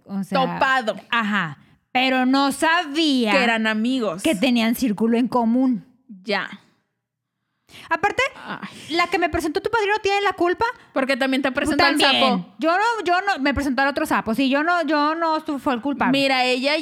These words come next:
Speaker 2: era, ella lo que quería era que ya alguno, con
Speaker 1: Sí,
Speaker 2: alguno
Speaker 1: pegara, sí, yo
Speaker 2: pegara.
Speaker 1: creo que ya me veía muy sola, yo
Speaker 2: Con,
Speaker 1: creo. No,
Speaker 2: dijo
Speaker 1: no,
Speaker 2: él.
Speaker 1: no.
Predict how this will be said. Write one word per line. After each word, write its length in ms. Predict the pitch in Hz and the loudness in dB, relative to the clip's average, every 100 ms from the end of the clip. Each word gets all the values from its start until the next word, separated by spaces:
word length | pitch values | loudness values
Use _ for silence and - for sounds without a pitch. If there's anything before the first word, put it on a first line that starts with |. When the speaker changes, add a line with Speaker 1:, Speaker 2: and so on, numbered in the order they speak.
| - | -2
Speaker 2:
era, 360 | 294 311 330 330 | 0 2 2 0
ella 240 | 320 339 453 480 | -2 -2 -2 -2
lo 60 | |
que 160 | 453 269 | -2 -4
quería 340 | 262 254 247 | -4 -2 -2
era 200 | 254 330 | -2 -2
que 240 | - 285 220 | -2 -2 0
ya 340 | 240 220 214 | 0 0 0
alguno, 580 | 226 240 240 254 285 294 | 0 0 0 2 0 0
con 160 | 277 294 | 2 2
Speaker 1:
Sí, 40 | |
Speaker 2:
alguno 140 | 277 262 269 | 4 4 4
Speaker 1:
pegara, 220 | 262 226 220 | 4 4 2
sí, 60 | 269 | 2
yo 60 | 233 | 2
Speaker 2:
pegara. 140 | 240 | 2
Speaker 1:
creo 120 | 247 | 0
que 60 | 247 | 0
ya 80 | 262 | 2
me 100 | 262 | 2
veía 180 | 254 233 | 2 0
muy 160 | 240 | 0
sola, 340 | 247 208 190 196 | 0 -2 -2 -2
yo 100 | 196 | 0
Speaker 2:
Con, 200 | 262 254 | 0 0
Speaker 1:
creo. 120 | 226 | 0
No, 260 | 226 269 381 | 2 2 2
Speaker 2:
dijo 140 | 453 | 2
Speaker 1:
no, 60 | 269 | 0
Speaker 2:
él. 140 | 226 | 0
Speaker 1:
no. 320 | 254 254 208 | 0 0 -2